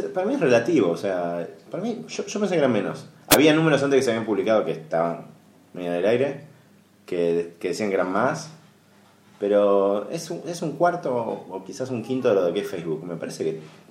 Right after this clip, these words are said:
que va por ahí. Porque si vos estás en una reunión, o sea,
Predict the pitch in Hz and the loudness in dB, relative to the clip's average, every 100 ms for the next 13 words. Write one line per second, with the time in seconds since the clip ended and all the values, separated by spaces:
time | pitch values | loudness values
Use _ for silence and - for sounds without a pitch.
0 | - - 76 85 78 71 82 - - _ | -20 -12 -6 -6 -6 -6 -6 -8 -18 _
1 | _ _ _ - 101 95 98 131 131 123 | _ _ _ -8 -4 -4 0 2 2 2
2 | 113 104 101 107 107 - - - - - | 0 0 0 -2 -6 -14 -18 -20 -12 -8
3 | - | -8